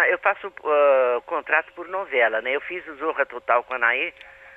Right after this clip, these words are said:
ah, durante dois anos e nove meses. E depois começou a novela. O meu contrato termina dia quinze de junho. Aí não sei o que que vai ser. Eu quero ver se eu descanso um pouquinho, sabe?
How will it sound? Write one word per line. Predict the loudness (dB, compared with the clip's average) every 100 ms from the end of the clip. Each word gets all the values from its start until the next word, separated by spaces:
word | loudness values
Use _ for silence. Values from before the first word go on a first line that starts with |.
| -20 -12 -2
ah, | 0 0
durante | -2 -4 -6 -4
dois | -2 -2 -2
anos | -2 -4
e | -4
nove | 0 0 -2
meses. | -8 -8 -10 -16 -20 -20 -20 -20 -20 -20 -16
E | -10 -6 -6 -8
depois | -6 -6 -6
começou | -4 -6 -2 -2
a |
novela. | 0 2 2
O | 0
meu | -4
contrato | -6 -2 -2 -2
termina | -4 -4 -4 -6
dia | 0 0
quinze | 0 -8 -10
de | -10 -6 -6
junho. | -6 -10 -16 -20 -20 -4
Aí | 0 0
não | 0 -4
sei | -6
o |
que | -6
que | -2
vai | 0 2
ser. | 0
Eu |
quero | 2 2
ver | 2 -4
se | -4
eu | -6
descanso | -4 -4 -4 -8
um |
pouquinho, | -12 -12 -10 -12 -12 -8 2
sabe? | 4 4